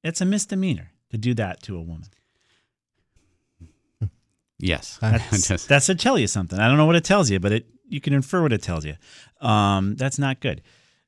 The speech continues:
Speaker 1: We need these, we need these penalties to be, have some teeth.
Speaker 2: Absolutely.
Speaker 1: You know?
Speaker 2: It's certainly not something that you'd want to happen to, you know,
Speaker 1: Anybody.
Speaker 2: a loved one, you
Speaker 1: Yeah.
Speaker 2: know, family member, sibling, friend, anything like that.
Speaker 1: And it's all because the technology is so easy. And, you know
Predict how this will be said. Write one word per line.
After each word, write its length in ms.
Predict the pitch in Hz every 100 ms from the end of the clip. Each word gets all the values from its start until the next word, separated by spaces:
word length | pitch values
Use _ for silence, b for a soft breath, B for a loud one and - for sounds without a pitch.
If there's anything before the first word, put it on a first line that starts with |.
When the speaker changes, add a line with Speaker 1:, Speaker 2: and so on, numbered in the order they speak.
| -
Speaker 1:
We 100 | 113
need 160 | 127
these, 280 | 120 107 - -
we 120 | 120
need 100 | 127
these 120 | 110
penalties 460 | - 139 156 107 98
to 100 | 104
be, 240 | 95 95 - _
have 180 | - 107
some 100 | 107
teeth. 440 | - 208 170 - _ _ - -
Speaker 2:
Absolutely. 520 | 92 - 90 - 107
Speaker 1:
You 60 | 107
know? 80 | 147
Speaker 2:
It's 180 | 175 -
certainly 260 | 73 80
not 180 | 78 76
something 280 | 78 76 73
that 120 | -
you'd 160 | 73 71
want 320 | 73 69 69 _
to 80 | 78
happen 300 | 71 - 71
to, 500 | - 76 71 69 - _ _ _ -
you 100 | 156
know, 60 |
Speaker 1:
Anybody. 160 | 107 82
Speaker 2:
a 40 |
loved 220 | 76 71
one, 280 | 65 62 - _ _
you 60 | 139
Speaker 1:
Yeah. 40 |
Speaker 2:
know, 220 | 71 71 82 _ _ _ -
family 240 | 71 69
member, 280 | 65 65 64
sibling, 460 | - 69 65 64 - _
friend, 320 | 65 62 62 - _ _
anything 300 | 71 69 67
like 140 | 58 -
that. 180 | 64 65
Speaker 1:
And 80 |
it's 100 | 123
all 120 | 170 160
because 240 | 135 123
the 100 | 104
technology 540 | 98 92 98 80 73
is 100 | 76
so 160 | - 80
easy. 360 | 92 76 - _ -
And, 540 | 80 80 80 78 - _ _
you 80 | 87
know 120 | 85